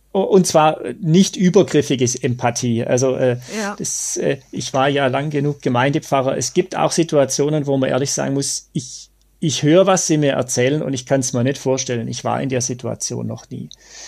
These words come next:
Speaker 1: Ähm, da, dazu sagen, „Ja, ich verstehe Sie“, ist einfach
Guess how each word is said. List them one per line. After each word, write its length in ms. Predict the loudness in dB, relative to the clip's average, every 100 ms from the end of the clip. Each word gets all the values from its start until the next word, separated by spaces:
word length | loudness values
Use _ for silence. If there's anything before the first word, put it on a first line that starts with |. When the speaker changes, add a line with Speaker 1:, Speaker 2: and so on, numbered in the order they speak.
| -14 -12 -12 -14 -16 _
Speaker 1:
Ähm, 380 | -2 0 0 -4 -4
da, 140 | -4
dazu 320 | 2 2 2 4
sagen, 280 | 4 4 4
„Ja, 100 | 2
ich 120 | 0
verstehe 380 | -2 2 4 4
Sie“, 220 | 4 2
ist 140 | 0 -2
einfach 400 | -2 0 -2